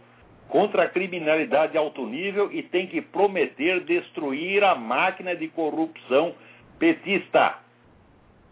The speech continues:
Então ele tem que se apresentar e dizer, "Eu sou candidato para destruir a máquina de corrupção do P T que está aliada às farc e ao P C C. É a primeira coisa que eu vou fazer. Chegando na presidência, abrir inquérito contra esse desgraçado,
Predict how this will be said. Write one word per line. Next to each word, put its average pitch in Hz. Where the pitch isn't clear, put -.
Então 156
ele 160
tem 180
que -
se 180
apresentar 156
e 156
dizer, 135
"Eu -
sou 208
candidato 170
para 147
destruir 170
a 165
máquina 160
de 156
corrupção 156
do 147
P 151
T 214
que 214
está 185
aliada 180
às 123
farc 233
e -
ao 214
P 226
C 190
C. 196
É 139
a -
primeira 220
coisa 233
que 208
eu 214
vou 208
fazer. 156
Chegando 208
na 233
presidência, 196
abrir 254
inquérito 208
contra 196
esse 160
desgraçado, 180